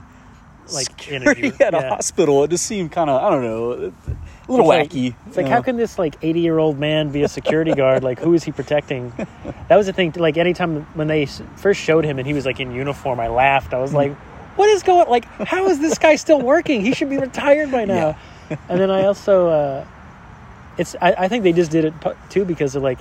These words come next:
Speaker 1: it, it's been so many years, he looks so different now that they're like, "We have to put him in a uniform or no one's gonna recognize
Speaker 2: Right,
Speaker 1: him."
Speaker 2: right.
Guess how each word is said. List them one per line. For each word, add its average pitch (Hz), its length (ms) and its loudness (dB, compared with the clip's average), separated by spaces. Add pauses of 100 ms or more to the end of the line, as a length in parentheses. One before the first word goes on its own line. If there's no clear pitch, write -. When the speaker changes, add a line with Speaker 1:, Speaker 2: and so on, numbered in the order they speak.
Speaker 1:
it, 139 200 -8
it's 156 420 -12
been 139 160 -4
so 127 320 -6
many 151 340 -4
years, 147 260 0
he 143 120 -4
looks 135 180 -4
so 160 160 -2
different 170 400 -6
now 196 180 2
that 180 140 -4
they're 151 120 2
like, 143 140 0
"We 165 100 0
have 196 140 4
to 196 60 0
put 190 180 -2
him 175 80 -2
in 160 80 -2
a 151 40 -4
uniform 156 480 0
or 143 40 -4
no 160 220 -2
one's 160 160 -4
gonna 139 140 -4
recognize 139 580 0
Speaker 2:
Right, 123 260 -2
Speaker 1:
him." - 40 -12 (240)
Speaker 2:
right. 247 80 -2